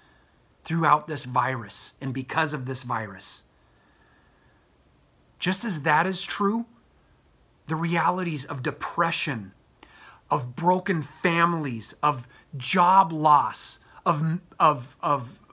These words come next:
uh, a downturn in mental health, and, and all other things i-, in, in those realms, those are just as real.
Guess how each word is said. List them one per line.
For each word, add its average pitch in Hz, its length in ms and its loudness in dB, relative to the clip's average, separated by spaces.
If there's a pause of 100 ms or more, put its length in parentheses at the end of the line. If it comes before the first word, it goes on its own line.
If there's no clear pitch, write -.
uh, 139 240 0
a 147 80 -2
downturn 180 680 2
in 135 240 -4
mental 180 480 0 (260)
health, 180 360 0 (320)
and, 165 240 -2
and 165 220 -4 (960)
all 196 460 2 (220)
other 196 300 2
things 160 540 -2
i-, 175 40 -6
in, 160 420 -4
in 160 180 -2
those 151 200 -4
realms, 143 580 -2 (840)
those 180 360 2
are 175 180 -4
just 156 760 -4 (300)
as 160 640 -2 (540)
real. 135 520 -6